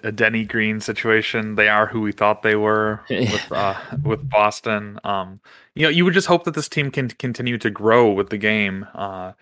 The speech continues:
Speaker 1: because obviously they, they seem to be, you know, one of the better teams that's figured it out. At least, you know, they figured out how to win matches. Um, you know, obviously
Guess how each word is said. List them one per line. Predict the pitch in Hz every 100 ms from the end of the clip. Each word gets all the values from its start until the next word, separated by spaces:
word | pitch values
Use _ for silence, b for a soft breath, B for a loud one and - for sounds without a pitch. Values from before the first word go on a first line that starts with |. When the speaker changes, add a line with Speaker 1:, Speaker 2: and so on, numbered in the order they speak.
| b b _
Speaker 1:
because | 113 113
obviously | 110 110 107 110
they, | 101 107
they | 95 113
seem | - 117 110
to | 113
be, | 104 104 101 101 101 98 b b b _ _ _
you | 110
know, | 95 - _
one | - 113 120
of | 120
the | 113
better | 107 113 113
teams | 107 - 110 113 107
that's | - -
figured | - 110 107
it | 104
out. | 98 98 107 113 - _ -
At | 113
least, | 104 107 -
you | 107
know, | 95
they | 107 107
figured | 160 175
out | 151 113
how | 127
to |
win | 113 113 104
matches. | 98 101 - 117 113 - - _ -
Um, | 101 95 95 98 _ _ _ -
you | 113
know, |
obviously | 101 107 113